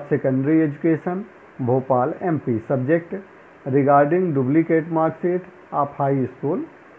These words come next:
examination।" अ, दसवीं क्लास की डुप्लीकेट मार्कशीट के संदर्भ में।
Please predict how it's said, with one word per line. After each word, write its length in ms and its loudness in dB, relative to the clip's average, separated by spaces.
examination।" 720 -4
अ, 320 -2
दसवीं 440 -2
क्लास 340 -2
की 80 0
डुप्लीकेट 600 -2
मार्कशीट 600 -4
के 160 -2
संदर्भ 460 -2
में। 280 -8